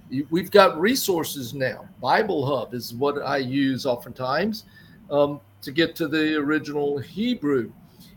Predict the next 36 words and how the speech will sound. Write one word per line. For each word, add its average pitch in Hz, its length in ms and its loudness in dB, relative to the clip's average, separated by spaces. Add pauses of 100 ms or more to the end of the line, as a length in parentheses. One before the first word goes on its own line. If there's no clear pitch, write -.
(180)
And 165 520 8
I 175 200 4
just 175 200 -2
challenge 208 340 2
you: 123 60 -6 (160)
go 160 180 4
back, 175 540 4
look 143 340 -2
at 208 80 -6
the 208 80 -4
scriptures, 165 680 -4 (400)
do 143 100 2
your 202 260 2
own 175 220 4
search. 156 600 2 (360)
You 135 180 -4
don't 160 340 2
need 180 140 0
a 165 60 0
degree 156 480 -2
in 131 120 -4
Hebrew 143 800 -2 (460)
to 165 140 -4
see 170 360 2
what 156 320 4
the 147 80 2
original 143 500 -2
words 131 460 0
were 151 360 6
and 147 160 -2
their 151 140 2
various 147 760 -2
usages 139 720 -6
of 120 240 -6
them. 147 220 -6
And 147 240 -6